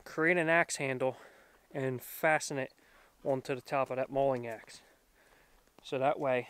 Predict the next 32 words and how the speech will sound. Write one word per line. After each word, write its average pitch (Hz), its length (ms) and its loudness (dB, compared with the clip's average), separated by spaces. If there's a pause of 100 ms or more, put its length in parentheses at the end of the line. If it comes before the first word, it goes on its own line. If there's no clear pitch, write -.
(160)
I 139 80 -2
can 127 140 -2
hammer 127 260 -2
these 117 140 -8
posts - 360 -2
in 131 60 -8
the 120 60 -8
ground. 113 260 -12 (1160)
One 156 280 2
project 165 640 2 (320)
always 147 400 0
leads 143 300 -4
to 143 120 -2
another. 127 360 0 (2250)
With 143 100 -6
all 190 160 4
these 196 240 -4
saplings 180 580 2
out 160 200 4
here 156 140 -2
in 147 80 -2
the 143 80 -2
woods, 160 360 -2 (580)
it - 80 -6
shouldn't 220 320 -4
be 190 80 -2
hard 190 320 2
to 156 80 -4
find 160 320 0
a 135 60 -6
suitable 135 480 -4
handle. 143 420 -4